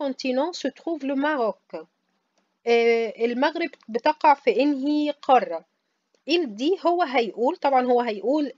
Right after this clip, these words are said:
هي موجودة في إنهي قارة. آم، c'est un continent، هي دي قارة. L'Afrique est un continent،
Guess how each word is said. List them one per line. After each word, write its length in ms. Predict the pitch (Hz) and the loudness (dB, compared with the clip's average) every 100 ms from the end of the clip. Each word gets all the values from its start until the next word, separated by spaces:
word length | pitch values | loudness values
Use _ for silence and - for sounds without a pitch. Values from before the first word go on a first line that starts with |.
| _ _ _ - | _ _ _ -6
هي 220 | 233 226 | -2 -2
موجودة 460 | 220 214 220 277 277 | -2 -8 -4 -2 -2
في 180 | - - | -2 -2
إنهي 260 | 330 269 240 | -2 -2 -6
قارة. 480 | _ 180 147 196 320 _ _ _ _ _ _ _ _ _ _ _ _ _ _ _ 214 | _ -6 -2 -6 -6 _ _ _ _ _ _ _ _ _ _ _ _ _ _ _ -4
آم، 920 | 208 202 196 196 196 190 190 185 - _ _ _ | -2 -2 -4 -6 -6 -6 -8 -14 -20 _ _ _
c'est 360 | - 302 311 359 | -4 -2 0 -4
un 60 | 381 | -4
continent، 600 | - 277 - 247 240 381 _ | -4 -4 -2 -2 -2 -6 _
هي 200 | 247 233 | -2 -2
دي 160 | 220 240 | 0 -2
قارة. 440 | 262 214 190 220 302 | 0 -2 0 -4 0
L'Afrique 600 | 233 - 285 339 - 185 - 220 | 0 0 -6 -6 -6 -6 -4 -10
est 180 | 214 | -2
un 100 | 302 | -2
continent، 600 | 311 262 226 - 214 233 | 0 -2 -4 -6 -6 -6